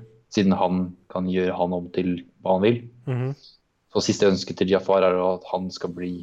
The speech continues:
Speaker 1: som Genie.
Speaker 2: Aha.
Speaker 1: Så da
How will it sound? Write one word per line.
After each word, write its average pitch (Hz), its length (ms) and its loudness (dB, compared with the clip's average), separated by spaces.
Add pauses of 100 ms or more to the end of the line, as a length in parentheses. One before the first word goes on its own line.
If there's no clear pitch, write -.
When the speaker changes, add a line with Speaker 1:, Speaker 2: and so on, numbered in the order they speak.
(480)
Speaker 1:
som 92 160 -2
Genie. 92 380 -2 (1200)
Speaker 2:
Aha. 139 360 -4 (920)
Speaker 1:
Så - 200 -12
da 92 120 6